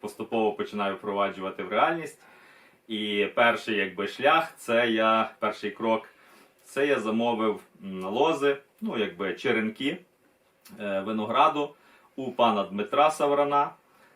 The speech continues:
Ось, і буквально на днях до мене прийшов цей пакунок, і я з нетерпінням хочу його, е, розпакувати і поглянути на ці лози.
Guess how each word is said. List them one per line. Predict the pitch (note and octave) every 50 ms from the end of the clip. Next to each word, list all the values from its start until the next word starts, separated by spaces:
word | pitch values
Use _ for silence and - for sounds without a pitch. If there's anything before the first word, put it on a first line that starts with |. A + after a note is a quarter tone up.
| _ _ _ -
Ось, | - B2 B2 B2 A#2+ A#2+ - - C#3
і | D#3 E3 E3+
буквально | D#3 C3 A#2+ C3+ C3+ C3+ C3+ A#2+
на | A2+ G#2+ G2+
днях | G#2 A#2 B2 C3 C3+ - - - - - -
до | A#2 G#2 G#2
мене | A2+ A2+ A2+ G#2
прийшов | - A2+ G#2+ - - A2 G2+
цей | - - A2
пакунок, | G#2 - - - - D3+ E3+ E3+ D#3 D3+ D3+ - -
і | G#2+ G#2 G#2 G2 F#2+ F#2+
я | G2 A2 A#2+ - A2+
з | A2+ A#2 G#2
нетерпінням | - G#2+ F#2+ - - C3 C#3 C3+ B2 A#2 A2
хочу | - - A2+ A2 A2 - A2
його, | G2 G2 G2 G2+ G2+ G#2 G#2 G#2 - - _ _ - - _ _ _ _ -
е, | G2 F#2+ F#2+ F#2+
розпакувати | G2+ G#2 - - A2+ - - - - A#2 C3 - - A2+ G2+
і | G2
поглянути | - G#2 G#2 G#2+ A2 G#2+ A2 A2+ A2 G#2+ G#2 - G#2 G2+ G2+ - - _ _ _
на | G#2+ G2 G2
ці | F#2+ - - A#2
лози. | A2 G2+ G2 F#2 F2+ D#2+ F2